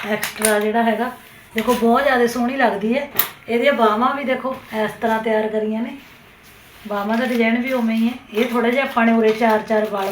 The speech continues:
ਪਾਏ ਆ, ਕਫ ਲਾਇਆ ਨੀਚੇ, ਥੋੜ੍ਹੀ ਲੂਜ਼ ਹੀ ਰੱਖੀ ਆ ਬਾਂਹ। ਇਸ ਤਰ੍ਹਾਂ ਜਿਹੜਾ ਹੈਗਾ ਇਹਦਾ ਗਲੇ ਦਾ ਡਿਜ਼ਾਈਨ ਹੈਗਾ ਆ,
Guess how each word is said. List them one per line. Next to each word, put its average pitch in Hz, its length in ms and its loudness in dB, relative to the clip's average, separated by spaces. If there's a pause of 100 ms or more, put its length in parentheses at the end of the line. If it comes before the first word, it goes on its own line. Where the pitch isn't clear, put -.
ਪਾਏ 190 260 -2
ਆ, 254 100 -2 (840)
ਕਫ 202 260 2
ਲਾਇਆ 196 320 2
ਨੀਚੇ, 214 400 -4 (960)
ਥੋੜ੍ਹੀ 233 220 4
ਲੂਜ਼ 220 360 4
ਹੀ 226 60 4
ਰੱਖੀ 233 320 2
ਆ 208 60 4
ਬਾਂਹ। - 640 -4
ਇਸ 220 220 4
ਤਰ੍ਹਾਂ 220 180 0
ਜਿਹੜਾ 220 200 2
ਹੈਗਾ 233 240 0
ਇਹਦਾ 254 220 -2 (680)
ਗਲੇ 196 300 0
ਦਾ 214 140 0
ਡਿਜ਼ਾਈਨ 226 360 -2
ਹੈਗਾ 254 280 -6
ਆ, 262 180 -6